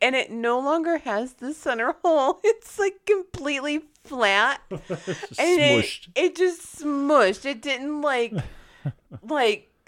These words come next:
Speaker 1: a normal cake if you pied someone in the face or something <laughs> like that. It was just completely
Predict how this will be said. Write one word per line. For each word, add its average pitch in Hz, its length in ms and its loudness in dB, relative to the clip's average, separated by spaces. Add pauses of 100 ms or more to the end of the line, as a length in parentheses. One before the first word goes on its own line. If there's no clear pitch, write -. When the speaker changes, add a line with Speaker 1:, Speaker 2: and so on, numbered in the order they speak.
(100)
Speaker 1:
a 240 120 4
normal 202 800 2
cake 196 380 -2
if 226 140 -6
you 185 100 -10
pied 196 520 2
someone 185 440 -2
in 170 120 -8
the 196 120 -6
face 160 540 -4
or 233 140 -6
something 254 500 -4
<laughs> 311 80 2
like 302 220 2
that. 330 280 2
It 330 100 -4
was 359 220 2
just 359 260 -2
completely 311 840 -4